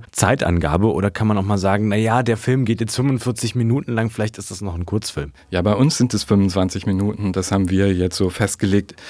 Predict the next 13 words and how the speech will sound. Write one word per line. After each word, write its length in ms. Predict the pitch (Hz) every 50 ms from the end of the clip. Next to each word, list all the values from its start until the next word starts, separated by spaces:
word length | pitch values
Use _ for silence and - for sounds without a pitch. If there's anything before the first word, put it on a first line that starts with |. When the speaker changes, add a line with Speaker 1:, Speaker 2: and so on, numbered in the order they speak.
| - - - -
Speaker 2:
Ich 140 | - 113 -
glaube, 340 | - 90 101 127 156 156 135
es 160 | 95 101 -
ist 120 | 127 127
so 80 | - 135
ein 140 | 110 104 110
bisschen 300 | 117 131 - 139 127 117
definiert 680 | 117 117 - 131 117 117 120 117 117 123 117 - 113
mit 160 | 98 110 107 -
dreißig 440 | - - - 101 120 117 - 104 -
Minuten 440 | 101 95 92 95 92 - 101 107 101
eigentlich, 680 | 71 58 92 101 104 - 107 110 110 - - - -
aber 340 | 92 90 92 90 87 87